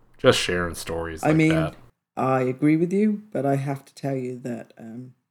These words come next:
Speaker 2: during and maybe a bit post-covid, uh, I stopped kind of frequenting those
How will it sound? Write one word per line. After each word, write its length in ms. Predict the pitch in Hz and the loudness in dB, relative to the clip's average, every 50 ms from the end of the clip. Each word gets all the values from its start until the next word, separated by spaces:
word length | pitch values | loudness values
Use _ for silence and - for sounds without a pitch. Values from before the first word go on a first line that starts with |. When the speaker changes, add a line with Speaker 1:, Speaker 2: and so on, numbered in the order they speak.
| _ _ _ _ _ - | _ _ _ _ _ -4
Speaker 2:
during 560 | - 156 160 156 147 143 139 135 131 127 127 - _ _ _ _ _ _ _ _ _ _ _ _ _ _ _ - | 0 2 4 4 4 4 4 2 2 -2 -4 -10 _ _ _ _ _ _ _ _ _ _ _ _ _ _ _ -6
and 400 | 156 156 147 131 131 143 135 135 _ _ _ _ _ _ _ - 190 170 170 _ _ _ _ _ _ _ _ - - | -4 -4 -2 -2 -4 -4 -6 -8 _ _ _ _ _ _ _ -12 -12 -12 -12 _ _ _ _ _ _ _ _ -6 -2
maybe 320 | 196 202 202 175 160 139 | 2 2 4 4 4 4
a 40 | 127 | 4
bit 260 | 123 131 - - - | 2 -2 -4 -6 -6
post-covid, 840 | - - 147 143 135 - - 147 139 135 127 127 135 135 127 131 - - _ _ _ - | -2 0 0 2 0 -2 -2 -2 0 0 0 -2 -2 -2 -4 -6 -10 -18 _ _ _ -10
uh, 400 | - 139 123 123 120 120 120 123 - _ _ _ _ _ _ _ - | -6 -6 -4 -4 -4 -4 -6 -8 -10 _ _ _ _ _ _ _ -4
I 80 | 143 | -4
stopped 480 | 139 - - - 135 - - - - - _ _ _ _ | -2 0 0 0 0 0 -2 -10 -16 -16 _ _ _ _
kind 220 | - 156 135 131 | -6 -4 -4 -4
of 80 | 127 127 | -4 -4
frequenting 580 | - - 143 139 - 151 147 147 139 - 147 143 | -2 -2 -2 0 0 0 0 0 0 -2 -2 0
those 420 | 143 147 147 143 139 - - | 2 2 2 2 -2 -8 -18